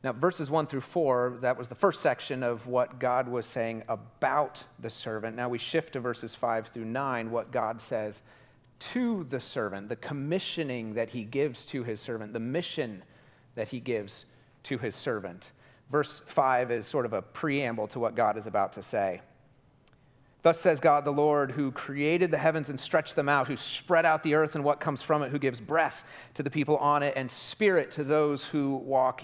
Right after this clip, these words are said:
in it." And he's about to speak, but you,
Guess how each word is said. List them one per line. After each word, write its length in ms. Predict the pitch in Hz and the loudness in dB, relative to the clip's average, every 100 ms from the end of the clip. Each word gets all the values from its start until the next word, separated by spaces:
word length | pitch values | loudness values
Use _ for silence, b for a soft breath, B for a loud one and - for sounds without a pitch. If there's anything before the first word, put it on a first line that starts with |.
| - | -4
in 320 | 165 165 139 - | -2 0 -2 -2
it." 460 | 139 113 151 - - _ B B B B B _ _ _ _ _ _ _ _ _ - | 0 0 -2 -8 -16 _ B B B B B _ _ _ _ _ _ _ _ _ -10
And 80 | |
he's 120 | 113 110 | -8 0
about 260 | 113 110 | 2 2
to 60 | - | -4
speak, 320 | - 147 123 | -4 -4 0
but 160 | 139 - | 0 0
you, 160 | 156 | -6